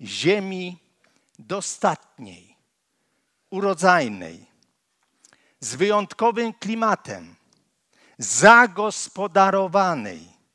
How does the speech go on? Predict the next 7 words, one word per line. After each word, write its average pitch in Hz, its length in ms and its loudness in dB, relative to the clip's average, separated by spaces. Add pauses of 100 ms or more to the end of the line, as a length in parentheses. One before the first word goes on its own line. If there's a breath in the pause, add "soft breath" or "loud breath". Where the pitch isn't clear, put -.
(200)
z - 240 -10
pobudowanymi 196 1200 -2
domami, 175 680 -2 (800 soft breath)
uprawnymi 214 920 -2
polami, 202 760 -8 (640 soft breath)
owocującymi 220 1500 -2
sadami 220 1200 2